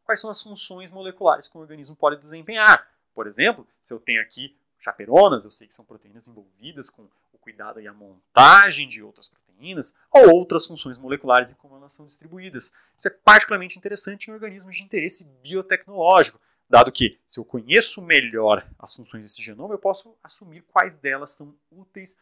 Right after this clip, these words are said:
e como aquele organismo pode ser utilizado de maneira industrial.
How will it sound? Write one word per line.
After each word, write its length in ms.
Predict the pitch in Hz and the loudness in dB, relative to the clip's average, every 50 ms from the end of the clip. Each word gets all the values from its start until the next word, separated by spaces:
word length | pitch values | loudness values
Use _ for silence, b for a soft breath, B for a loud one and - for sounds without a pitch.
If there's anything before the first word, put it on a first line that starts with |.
| _ _ _ | _ _ _
e 60 | _ | _
como 240 | _ - 220 254 269 | _ -6 -4 -4 -4
aquele 240 | - _ 220 185 185 | -8 _ -14 -14 -14
organismo 380 | 185 202 220 165 143 147 156 | -14 -14 -14 -16 -16 -20 -16
pode 200 | _ 143 139 139 | _ -12 -12 -10
ser 80 | - 143 | -12 -14
utilizado 460 | 139 _ _ _ 131 120 113 113 113 | -16 _ _ _ -8 -8 -8 -8 -10
de 80 | 107 127 | -18 -18
maneira 420 | 151 151 131 120 117 127 - _ _ | -18 -18 -16 -12 -12 -14 -14 _ _
industrial. 640 | 165 143 120 104 - - - 131 151 139 113 - _ | -20 -20 -20 -20 -20 -8 2 6 8 8 6 6 _